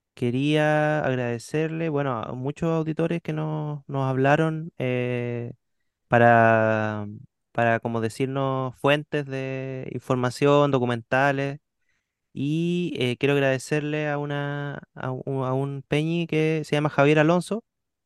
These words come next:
que me mandó un,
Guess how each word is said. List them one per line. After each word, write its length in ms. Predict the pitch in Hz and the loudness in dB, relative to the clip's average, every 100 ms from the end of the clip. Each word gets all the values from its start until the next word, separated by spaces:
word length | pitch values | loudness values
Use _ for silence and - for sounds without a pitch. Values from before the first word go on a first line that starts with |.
| _ _ _ _ | _ _ _ _
que 120 | 143 | -4
me 100 | 143 139 | -2 0
mandó 800 | 131 131 139 156 170 180 180 - | -2 0 2 2 2 0 -2 -4
un, 680 | 139 147 147 147 147 147 | -4 -4 -8 -10 -10 -12